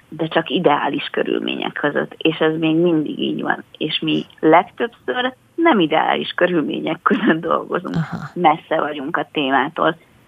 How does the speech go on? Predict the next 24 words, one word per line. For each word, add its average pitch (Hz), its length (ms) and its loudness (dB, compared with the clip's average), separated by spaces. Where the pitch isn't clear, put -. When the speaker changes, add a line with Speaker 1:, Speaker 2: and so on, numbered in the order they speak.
Speaker 1:
hideg 127 340 2
van, 139 340 0
meleg 139 400 2
van, 147 380 -2
nincs 165 460 0
fény, 143 360 -6
borzasztó 151 720 -2
sok - 220 -4
fény 160 220 -2
van, 156 260 2
tömeg 139 420 2
van, 107 380 2
stb. 190 520 -2
Erre 208 600 6
mai 185 280 0
napig 160 460 -8
csak - 380 -2
a, - 80 2
a 170 220 0
rendes 160 360 0
kamerák - 480 2
<laughs> - 40 -6
tudnak 180 640 2
választ 147 440 0